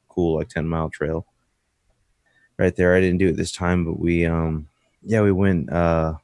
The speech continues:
camping, and, man, had a great time.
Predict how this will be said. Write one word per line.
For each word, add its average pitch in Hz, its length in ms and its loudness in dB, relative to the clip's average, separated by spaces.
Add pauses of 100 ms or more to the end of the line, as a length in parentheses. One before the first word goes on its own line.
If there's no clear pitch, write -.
(1400)
camping, 104 540 0 (160)
and, 80 500 -4
man, 85 420 -2 (640)
had 90 80 -8
a - 20 -12
great 90 240 0
time. 90 320 -2